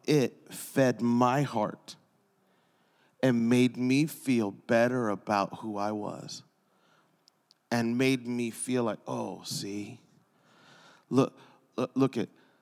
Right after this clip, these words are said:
look at what they, look at what they don't have now." That, that was the darkest part of my heart. And I just wanna tell you that that stuff is poison.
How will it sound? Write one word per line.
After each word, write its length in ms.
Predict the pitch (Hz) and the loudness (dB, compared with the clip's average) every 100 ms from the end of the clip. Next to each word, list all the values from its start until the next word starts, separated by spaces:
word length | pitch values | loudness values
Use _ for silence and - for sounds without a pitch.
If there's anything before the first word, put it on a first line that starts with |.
| _ | _
look 180 | - 135 | -2 0
at 60 | 139 | 2
what 160 | 131 | 2
they, 80 | 117 - | 0 -2
look 260 | 143 156 156 | 2 2 4
at 60 | |
what 160 | 165 170 | 2 4
they 80 | 180 | 4
don't 180 | 185 | 6
have 220 | 180 190 185 | 6 4 4
now." 340 | 196 170 104 - - _ _ _ _ _ _ _ _ _ _ - | 4 4 0 -8 -20 _ _ _ _ _ _ _ _ _ _ -2
That, 240 | 135 - | -2 2
that 140 | 143 | 0
was 160 | 113 - | 0 -2
the 100 | 123 - | -6 -6
darkest 480 | - 175 - 117 143 | 0 0 0 -6 -8
part 260 | - 107 - _ _ _ _ _ _ _ _ _ | -4 -4 -4 _ _ _ _ _ _ _ _ _
of 160 | 117 104 | -4 -4
my 140 | 104 | -6
heart. 320 | 95 104 87 - _ _ _ _ _ _ _ _ _ _ _ _ _ _ _ _ - | -6 -10 -12 -16 _ _ _ _ _ _ _ _ _ _ _ _ _ _ _ _ -6
And 80 | 113 | 0
I 120 | 143 | 0
just 200 | 139 123 | 0 -2
wanna 180 | 123 113 | -2 2
tell 220 | 143 127 | 0 0
you 140 | 113 | -4
that 520 | 104 120 143 - _ - | -2 0 0 -4 _ -2
that 240 | 127 127 | 0 0
stuff 380 | 165 - 104 - | -4 -6 -6 -8
is 100 | - | -16
poison. 680 | - 117 110 113 101 98 | -12 -6 -4 -4 -6 -10